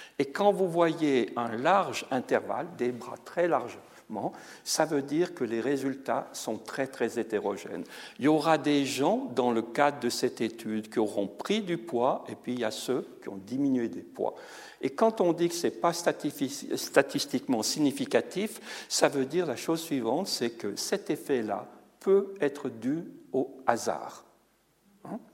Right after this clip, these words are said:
C'est la part du hasard dans la différence que vous allez observer. Alors, vous voyez que dans ce cas-là, en moyenne, C'est moins deux virgule cinq kilos qu'il y a eu sur des durées d'études de douze semaines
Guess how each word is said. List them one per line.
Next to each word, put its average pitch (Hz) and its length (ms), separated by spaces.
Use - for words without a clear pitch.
C'est - 140
la 131 100
part 170 420
du 117 240
hasard 147 540
dans 110 120
la 98 120
différence 139 640
que - 80
vous 104 220
allez 123 260
observer. 120 560
Alors, 202 400
vous 185 120
voyez 196 420
que - 140
dans 175 340
ce - 160
cas-là, 135 500
en 208 120
moyenne, 202 640
C'est 147 240
moins 175 380
deux 170 120
virgule 156 300
cinq 151 500
kilos 123 380
qu'il 127 120
y - 20
a 123 60
eu 175 320
sur 226 440
des 147 160
durées 185 460
d'études 175 680
de 131 120
douze 208 360
semaines 170 800